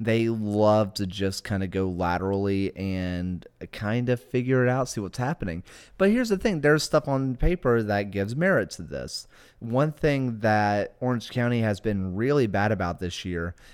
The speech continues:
is those lateral crosses. When I say lateral, I mean side to side. And one thing that I noticed is that any, every single goal that they've conceded this season, aside from two,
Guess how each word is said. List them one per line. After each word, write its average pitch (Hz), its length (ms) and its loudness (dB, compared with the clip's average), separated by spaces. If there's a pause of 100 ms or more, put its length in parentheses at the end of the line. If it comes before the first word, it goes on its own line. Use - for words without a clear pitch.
(100)
is 113 180 -2
those 117 260 2
lateral 98 540 2
crosses. 98 540 -2
When 135 120 0
I 139 60 2
say 147 220 2
lateral, 101 520 2
I 107 140 0
mean 131 240 0
side 98 440 -2
to 92 60 -6
side. 67 520 -6 (560)
And 117 520 0 (400)
one 151 360 0
thing 120 480 2 (220)
that 117 160 0
I 113 140 2
noticed 131 580 2
is 123 160 -2
that 113 380 2
any, 170 340 0 (680)
every 165 320 6
single 165 360 0
goal 117 280 4
that 98 160 -2
they've 110 220 2
conceded 95 680 -2 (640)
this 113 220 2
season, 107 600 0 (380)
aside 110 420 0
from 135 220 -2
two, 104 460 0